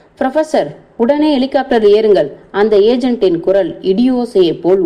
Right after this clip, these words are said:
உருமியது. "உள்ளூர் காவல்துறையிடம் உங்களை சுடுவதற்கான உத்தரவு இருக்கிறது." நீங்கள் மிஸ் வைடலை கடத்தவில்லை என்று எங்களுக்கு தெரியும். இருவரும் உடனடியாக உள்ளே வாருங்கள்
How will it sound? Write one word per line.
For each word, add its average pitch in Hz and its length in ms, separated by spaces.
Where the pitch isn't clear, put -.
உருமியது. 196 500
"உள்ளூர் 320 420
காவல்துறையிடம் 220 880
உங்களை 226 400
சுடுவதற்கான 254 920
உத்தரவு 220 500
இருக்கிறது." 220 480
நீங்கள் 269 440
மிஸ் 226 340
வைடலை 254 460
கடத்தவில்லை 220 680
என்று 180 320
எங்களுக்கு 214 480
தெரியும். 196 360
இருவரும் 240 680
உடனடியாக 220 920
உள்ளே 247 480
வாருங்கள் 175 520